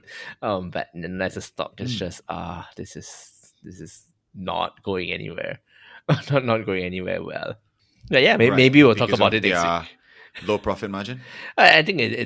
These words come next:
Speaker 1: it's, one, it's
Speaker 2: Sure.
Speaker 1: margins, you know, two, it's Temasek has just come and diluted everybody with, with their emergency financing
Speaker 2: Mm.
Speaker 1: during covid. So, so your, your share
Speaker 2: Mm.
Speaker 1: price is, is heavily hammered down. It is not going to recover.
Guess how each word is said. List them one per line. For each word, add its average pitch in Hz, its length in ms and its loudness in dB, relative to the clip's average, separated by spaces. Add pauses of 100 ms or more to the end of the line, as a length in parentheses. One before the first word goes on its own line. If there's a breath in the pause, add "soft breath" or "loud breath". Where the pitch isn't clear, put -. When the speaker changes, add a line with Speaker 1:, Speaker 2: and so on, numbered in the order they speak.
(160)
Speaker 1:
it's, 143 140 -12
one, 131 240 4
it's 104 240 -8
Speaker 2:
Sure. 143 140 2
Speaker 1:
margins, 104 580 4
you 101 60 -4
know, 95 160 -2
two, 110 280 0
it's - 280 -4
Temasek 98 540 -2
has 92 140 -6
just - 220 -8
come 90 200 -4
and 90 140 -4
diluted 90 460 -4
everybody 87 600 -10
with, 90 200 -10
with 92 200 -10
their 87 120 -4
emergency 92 520 -10
financing 90 500 -8
Speaker 2:
Mm. - 20 -8
Speaker 1:
during 104 200 -8
covid. 131 520 2 (400 loud breath)
So, 101 560 0
so 98 340 -2
your, 92 160 -2
your 92 160 -6
share 85 240 -2
Speaker 2:
Mm. - 40 -16
Speaker 1:
price 87 320 -8
is, - 320 -16
is - 180 -14
heavily 90 480 -8
hammered 90 380 -8
down. 90 400 -4
It - 180 -12
is - 240 -20
not 90 180 -10
going - 140 -14
to 87 80 -20
recover. 117 760 -2